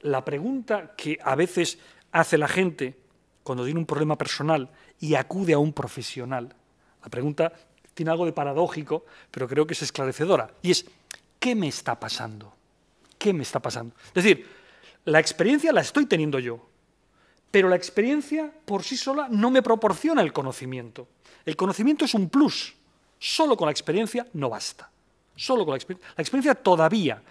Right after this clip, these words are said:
no aporta conocimiento. Y esto en nuestra sociedad se ha generalizado mucho. Y ha llegado un momento en que hemos confundido, y se da eso que tú comentabas, y que, por ejemplo, en los medios de comunicación es muy frecuente, ¿no? Estamos allí,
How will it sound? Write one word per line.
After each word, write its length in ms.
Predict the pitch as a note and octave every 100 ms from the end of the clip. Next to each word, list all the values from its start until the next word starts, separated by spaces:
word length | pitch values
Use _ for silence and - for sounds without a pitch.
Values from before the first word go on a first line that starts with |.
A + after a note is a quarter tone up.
| - -
no 200 | D3 C3
aporta 440 | A2+ B2 - -
conocimiento. 640 | - A#2+ - A2+ G#2 G2+ - - - - - - _
Y 160 | F3 D4+
esto 400 | - - G#3 - _ - _
en 160 | - E3
nuestra 220 | D#3 D#3
sociedad 420 | D3+ C3 F3+ D4 -
se 320 | - - - F#3
ha 60 |
generalizado 680 | A3 G#3 F3 C#3 A#2+ A#3 A#3
mucho. 480 | D3 A#3+ D4 - B2 _ - - -
Y 100 | D#3
ha 60 |
llegado 280 | B3+ D4 D4
un 60 | C#4+
momento 340 | C4+ C4+ C4+
en 120 | A#3+
que 80 | G3
hemos 200 | A3 B3+
confundido, 680 | C4 A3 B3 A#3 C4+ B3+ - -
y 80 | E3
se 220 | - F3
da 320 | B3+ B3 -
eso 220 | G3 E3+ G#3
que 100 | E3+
tú 100 | G#3
comentabas, 580 | F#3+ F3 G#3+ C3 A#2+ - - - - _ _ _ _ _ -
y 60 |
que, 140 | - C#3+
por 80 |
ejemplo, 180 | C3+ E3+
en 40 | F3+
los 80 | C#3+
medios 200 | F#3+ D#3
de 80 | E3+
comunicación 420 | D#3 C#3+ D#3 F3+
es 60 |
muy 100 | C#3+
frecuente, 520 | C#3+ - D#3 D3 A2 -
¿no? 120 | C#4+ _ _ _ _ _ _ _ _ -
Estamos 520 | E3 - B3+ B3+ E3
allí, 300 | C3+ A#2 G#2